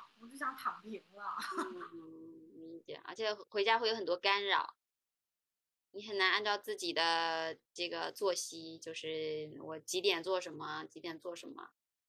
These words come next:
Speaker 1: 是的，是的。
Speaker 2: 嗯。
Speaker 1: 这话题聊完了吗？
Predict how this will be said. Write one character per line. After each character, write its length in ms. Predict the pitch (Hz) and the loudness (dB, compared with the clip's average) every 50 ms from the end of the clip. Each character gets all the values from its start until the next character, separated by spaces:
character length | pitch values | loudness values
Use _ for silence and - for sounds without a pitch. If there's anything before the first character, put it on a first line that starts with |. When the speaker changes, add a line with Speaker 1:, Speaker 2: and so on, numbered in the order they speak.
| _ _ _ _ _ _ _ _ _ _ | _ _ _ _ _ _ _ _ _ _
Speaker 1:
是 160 | - - 202 _ | -20 -20 -20 _
的， 100 | - 156 - - _ | -16 -16 -16 -16 _
是 140 | _ - - | _ -20 -20
的。 220 | _ _ _ 170 156 | _ _ _ -18 -14
Speaker 2:
嗯。 40 | 151 - - - - _ _ _ _ _ _ _ _ _ _ _ _ _ _ _ _ _ _ _ _ _ _ _ | -14 -14 -14 -14 -16 _ _ _ _ _ _ _ _ _ _ _ _ _ _ _ _ _ _ _ _ _ _ _
Speaker 1:
这 120 | - 285 | -10 -6
话 160 | 302 330 330 311 | -2 -2 -2 -2
题 120 | - 262 | -2 -4
聊 140 | 226 214 220 | -2 0 0
完 160 | 226 214 202 | 0 0 0
了 80 | 208 220 | -2 -6
吗？ 180 | 214 220 - | -10 -10 -12